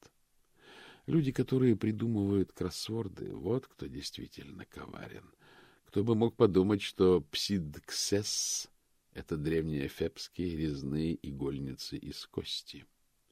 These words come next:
Вы, сэр, естественно, — ответил стук по стук, аккуратно складывая бумаги. —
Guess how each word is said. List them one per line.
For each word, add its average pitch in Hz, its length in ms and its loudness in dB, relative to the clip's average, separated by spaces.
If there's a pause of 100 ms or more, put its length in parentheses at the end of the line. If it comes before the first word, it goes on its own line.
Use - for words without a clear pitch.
(500)
Вы, 143 200 -2
сэр, - 340 -6
естественно, — - 680 -8 (220)
ответил 76 400 -4
стук - 260 -4
по 76 100 -2
стук, - 320 0 (300)
аккуратно 92 500 4
складывая 78 580 2
бумаги. — 60 460 -6